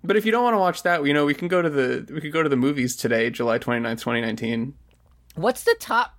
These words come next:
Speaker 1: You
Speaker 2: like,
Speaker 1: want,
Speaker 2: the
Speaker 1: you, do you want the
Speaker 2: number one
Speaker 1: top
Speaker 2: movie?
Speaker 1: five movies that are in theaters right now?
Speaker 2: Yeah, can you please tell me?
Speaker 1: Well, number one is The Lion King, of course, but we've already definitely both seen that in theaters.
Speaker 2: Oh, yeah, multi-, multiple times.
Speaker 1: And then there's Once
Speaker 2: Opening
Speaker 1: Upon a
Speaker 2: night.
Speaker 1: Time in Hollywood, which is the Foot movie. I didn't see that one
Speaker 2: Okay.
Speaker 1: yet.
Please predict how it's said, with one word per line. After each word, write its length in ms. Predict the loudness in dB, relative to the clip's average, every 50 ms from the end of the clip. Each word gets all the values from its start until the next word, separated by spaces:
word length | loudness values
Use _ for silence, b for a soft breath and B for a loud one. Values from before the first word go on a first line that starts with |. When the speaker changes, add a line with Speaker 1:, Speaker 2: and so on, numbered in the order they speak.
| _ _ -2
Speaker 1:
You 80 | 0
Speaker 2:
like, 60 | 0 2
Speaker 1:
want, 80 | 2
Speaker 2:
the 60 | 2 0
Speaker 1:
you, 60 | 2
do 40 | 2
you 60 | 0
want 120 | 0 0
the 60 | 0
Speaker 2:
number 100 | 0 0
one 80 | 0 -2
Speaker 1:
top 80 | -2 -2
Speaker 2:
movie? 60 | -2
Speaker 1:
five 360 | 0 2 2 2 2 0 0
movies 320 | 0 0 0 0 -2 -2 -2
that 100 | 0 0
are 60 | 0
in 100 | 0 0
theaters 320 | -2 -2 0 0 0 0
right 160 | 0 0 0 0
now? 300 | -2 -2 -2 -4 -6 -10 _ _ _ _ _ _ -10
Speaker 2:
Yeah, 280 | -6 -2 0 0 0
can 140 | 0 -2 -6
you 60 | -8
please 200 | -8 -8 -8 -8 -6
tell 140 | -6 -8 -8
me? 180 | -8 -12 -12 -6 -2
Speaker 1:
Well, 280 | 0 0 0 0 -2
number 320 | -4 -2 0 0 2 2 2
one 160 | 2 2 2 2
is 60 | 2
The 80 | 2 2
Lion 300 | 2 2 2 0 -2 -2
King, 180 | -2 -2 -2 -2
of 100 | -2 -2
course, 240 | 0 0 0 -2
but 120 | -2 -2 0
we've 140 | 2 2 2
already 200 | 2 2 0 -2
definitely 580 | -4 -4 -2 -2 0 0 0 0 0 0 0
both 220 | 0 0 -2 -2 -2
seen 200 | -2 -2 0 0
that 320 | 0 0 0 0 -2 -2
in 120 | -2 -4
theaters. 300 | -2 -2 -2 -2 0 0 2
Speaker 2:
Oh, 120 | 2 2
yeah, 300 | 2 2 0 0 -2 -4 -6 -6 -4
multi-, 260 | -2 -2 -2 -2 -2
multiple 360 | -2 0 0 0 0 -2 -6
times. 360 | -8 -8 -10 -10 -10 -10 -6 -4
Speaker 1:
And 80 | -2
then 80 | 0 0
there's 180 | 0 0 0 0
Once 180 | -2 -2 -2
Speaker 2:
Opening 60 | -2 -2
Speaker 1:
Upon 120 | -2 -2
a 20 | -2
Speaker 2:
night. 60 | 0
Speaker 1:
Time 180 | 0 0 0 0
in 40 | 0
Hollywood, 560 | 0 0 0 2 2 2 2 0 0 -2 -4 -4
which 160 | -6 -4 -4
is 80 | -6 -10
the 60 | -4
Foot 200 | -2 -2 0 0
movie. 460 | 0 -2 -2 -2 -2 -2 -2 -4 -8 -8 -2
I 60 | 0
didn't 180 | 2 2 2
see 100 | 2 0
that 180 | 0 0 0 0
one 100 | 0 0
Speaker 2:
Okay. 80 | 0 0
Speaker 1:
yet. 220 | -2 -4 -4 -8